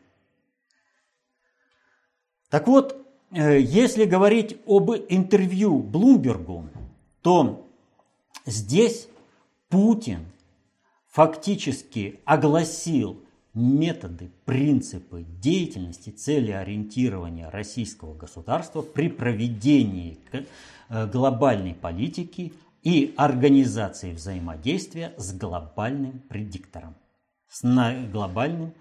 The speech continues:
э, надгосударственным управлением мира, то, которое осуществляет по всем пунктам текущей политики. Что касается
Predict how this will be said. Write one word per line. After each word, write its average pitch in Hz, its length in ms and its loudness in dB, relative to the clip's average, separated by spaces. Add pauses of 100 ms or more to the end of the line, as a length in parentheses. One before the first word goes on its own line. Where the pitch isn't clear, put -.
(260)
э, 92 400 -8
надгосударственным 104 960 -8
управлением 101 840 -8 (220)
мира, 95 300 -12 (240)
то, 160 120 0
которое 107 340 -8
осуществляет 85 680 -16 (920)
по 160 400 4
всем 160 580 2 (380)
пунктам 117 640 -6 (580)
текущей 127 540 -6
политики. 95 720 -12 (840)
Что - 360 8
касается 160 880 -4